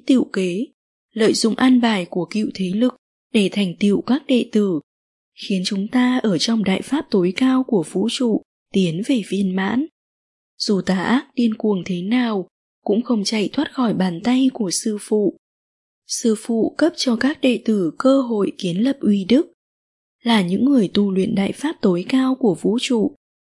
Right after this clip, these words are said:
đời này chúng ta có thể ở trong đại pháp trợ sư cứu người. Là sư phụ chọn lựa chúng ta,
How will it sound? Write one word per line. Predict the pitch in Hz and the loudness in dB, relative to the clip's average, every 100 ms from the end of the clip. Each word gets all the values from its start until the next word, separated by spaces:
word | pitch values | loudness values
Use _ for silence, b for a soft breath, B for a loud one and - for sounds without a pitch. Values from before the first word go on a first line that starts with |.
| _ | _
đời | 214 196 | 0 2
này | 190 202 175 | 0 -2 -4
chúng | - 170 | -6 -4
ta | 226 220 165 | -2 0 0
có | 175 170 | -2 -2
thể | 277 220 | 0 0
ở | 180 156 | 0 0
trong | 254 269 | 0 2
đại | 240 214 | 0 0
pháp | - 269 330 - | -2 -2 -4 -4
trợ | - 214 | -2 -2
sư | - 208 196 | -2 -2 -4
cứu | - 175 | -4 -4
người. | 190 262 254 220 180 _ _ _ _ _ _ | 0 0 2 0 -4 _ _ _ _ _ _
Là | 220 220 185 | -2 0 0
sư | - 226 | 0 -2
phụ | - 214 - | -2 -2 0
chọn | - 202 190 | -2 -2 0
lựa | 208 - | 0 0
chúng | 185 175 196 | -4 -4 0
ta, | 247 254 | 2 2